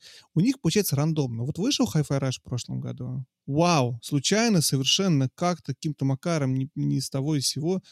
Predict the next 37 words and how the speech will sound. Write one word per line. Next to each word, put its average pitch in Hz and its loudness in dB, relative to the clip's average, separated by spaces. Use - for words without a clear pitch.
вышла 143 0
такая 135 -4
игра, 185 -4
которую 170 -4
никто 139 -6
не 143 -2
ждал. 123 -10
Да? 151 0
А, 139 2
ну, 170 0
какие-то 180 -6
их 185 0
вот 151 -4
эти 165 -4
вот 135 -6
крупные 160 0
релизы, 269 -2
на 196 0
которые 143 -4
не 127 2
работают, 151 -4
почему-то 220 -4
каждый 151 -2
раз 151 -4
это - -12
все - -6
флопается. 123 -4
Начиная 147 0
от 131 -6
Halo 143 -4
Infinite, 131 -2
заканчивая, 139 -2
с, - -8
опять 139 -4
же, 131 -4
Старфилдом. - -8
Ну, 208 -4